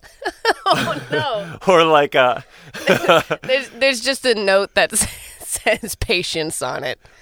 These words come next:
Speaker 2: Oh, that would be terrible.
Speaker 1: <laughs> That'd be
Speaker 2: I got
Speaker 1: terrible.
Speaker 2: my first drum set for Christmas twenty years ago this year.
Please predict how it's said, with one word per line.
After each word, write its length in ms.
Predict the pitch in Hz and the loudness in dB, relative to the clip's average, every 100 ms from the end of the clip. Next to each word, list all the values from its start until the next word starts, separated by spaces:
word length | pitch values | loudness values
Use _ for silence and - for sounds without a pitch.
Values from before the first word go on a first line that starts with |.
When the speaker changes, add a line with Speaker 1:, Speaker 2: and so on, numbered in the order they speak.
| _ 175 | _ -10
Speaker 2:
Oh, 600 | 190 190 190 185 190 - 233 - | -4 0 2 2 0 -2 -10 -6
that 160 | 180 180 | 0 4
would 160 | 165 143 | 4 2
be 120 | 143 | -2
terrible. 480 | 120 135 135 127 127 | -2 2 2 4 0
Speaker 1:
<laughs> 0 | |
That'd 120 | - | 2
be 20 | |
Speaker 2:
I 100 | 190 | 4
got 60 | 233 | 4
Speaker 1:
terrible. 100 | 190 | 4
Speaker 2:
my 120 | 196 | 2
first 280 | 202 180 156 | 0 -2 -2
drum 200 | 151 139 | -4 -4
set 240 | - 135 | -2 -2
for 100 | - | -4
Christmas 500 | 127 131 120 127 120 | -6 -6 -6 -10 -12
twenty 280 | - 127 127 | -10 -8 -6
years 220 | 123 127 | -6 -6
ago 220 | 117 113 113 | -4 -4 -2
this 220 | 110 - | -4 -8
year. 340 | 110 113 98 | -4 -2 -2